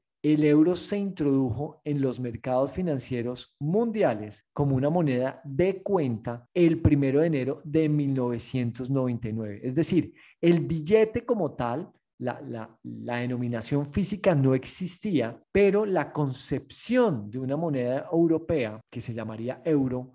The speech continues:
empezó desde el primero de enero del noventa y nueve y empezó con una paridad de uno a uno con la moneda europea que era la anterior, se llama Unidad Monetaria Europea, que era una concepción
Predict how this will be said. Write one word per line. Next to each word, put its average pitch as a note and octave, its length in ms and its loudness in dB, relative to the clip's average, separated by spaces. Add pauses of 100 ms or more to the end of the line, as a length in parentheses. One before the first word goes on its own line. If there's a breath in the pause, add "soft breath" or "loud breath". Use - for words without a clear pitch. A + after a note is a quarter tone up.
(100)
empezó C#3+ 840 0
desde F3 840 2 (220)
el C3+ 180 2
primero B2+ 380 0
de D3+ 80 2
enero B2+ 360 -2
del D#3+ 460 0
noventa C3 600 -2
y A#2+ 40 -4
nueve A2+ 300 -4 (260 soft breath)
y F#3 120 -2
empezó G#3+ 580 0 (220 loud breath)
con D#3 140 0
una D3 260 0
paridad C3+ 400 2
de B2+ 340 -4
uno A3+ 520 2 (120)
a D3 140 0
uno D#3 480 2 (180)
con E3 200 -2
la C#3+ 100 2
moneda C3 800 0
europea C3 880 2 (160)
que C3+ 200 2
era B2 160 0
la C3+ 100 -2
anterior, D#3+ 380 0
se C3 120 -6
llama B2 340 -2
Unidad E3 500 2
Monetaria D#3 500 0
Europea, D#3 480 0
que D3 120 -4
era E3 120 0
una F#3 240 -2
concepción C#3+ 760 -6